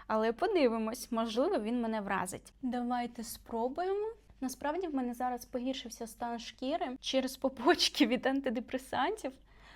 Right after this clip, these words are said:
тому я сподіваюся, все буде окей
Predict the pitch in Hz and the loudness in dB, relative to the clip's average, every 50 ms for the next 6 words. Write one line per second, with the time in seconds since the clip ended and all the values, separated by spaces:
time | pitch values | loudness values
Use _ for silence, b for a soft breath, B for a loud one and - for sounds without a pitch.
0 | B B B - - - - - 254 262 262 262 269 277 294 339 381 381 - - | B B B -20 -20 -12 -2 2 2 4 6 4 4 4 6 6 6 4 4 -4
1 | - B B B B B B B B - 240 254 269 302 294 - - 285 254 247 | -18 B B B B B B B B -6 0 2 2 2 2 -2 -4 -2 0 0
2 | 262 247 254 269 311 349 359 359 - - 262 - - - 262 269 262 285 302 262 | 0 0 2 4 4 4 4 0 -4 -8 -8 -8 -6 -4 -2 0 0 0 2 2
3 | 294 571 - - - 262 - - - - - 233 214 196 196 190 - | 2 0 0 -2 -6 -6 -6 -6 -2 4 4 4 4 4 -2 -4 -6